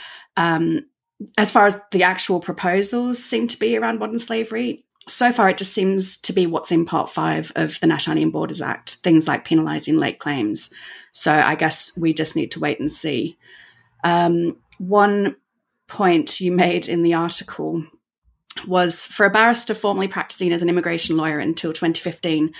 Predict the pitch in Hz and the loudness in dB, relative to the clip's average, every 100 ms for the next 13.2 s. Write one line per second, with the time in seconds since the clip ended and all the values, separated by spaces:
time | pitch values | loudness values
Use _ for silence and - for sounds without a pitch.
0 | - - - - 190 190 180 175 175 190 | -20 -20 -4 0 2 2 2 2 4 2
1 | 196 - 185 175 160 160 156 - 185 160 | 2 0 0 0 -2 0 2 0 0 0
2 | 151 143 139 143 - 147 - - 165 139 | 0 -2 -6 -8 -8 -8 -8 -4 -4 -4
3 | - 156 160 160 - - - - _ _ | -6 -4 -2 -2 -4 -6 -8 -10 _ _
4 | _ _ _ _ - 170 175 - 190 302 | _ _ _ _ -4 -2 0 0 2 2
5 | 185 - 220 220 233 202 - - - 196 | 0 0 0 0 0 0 -2 -6 -4 0
6 | 220 190 185 170 175 175 165 160 - 202 | 4 4 4 4 2 2 0 0 -2 0
7 | - - 165 185 196 208 - 175 160 - | 0 0 -2 2 2 2 -2 -2 -4 -4
8 | - - - 160 156 151 143 - 151 - | -8 -8 -6 -6 -2 -2 -4 -6 -10 -10
9 | 110 147 165 - _ 214 208 156 147 160 | -6 -4 -6 -8 _ 4 6 6 4 2
10 | 165 170 156 - 165 160 160 - 165 160 | 0 0 -2 -2 0 0 0 0 -4 -2
11 | 269 226 160 147 143 - - - - 147 | 0 2 2 0 -2 -2 -8 -6 -4 -4
12 | 156 147 131 147 127 - 190 - - 180 | -4 -4 -4 -6 -6 -4 -4 -4 -6 -2
13 | 165 - | -2 -2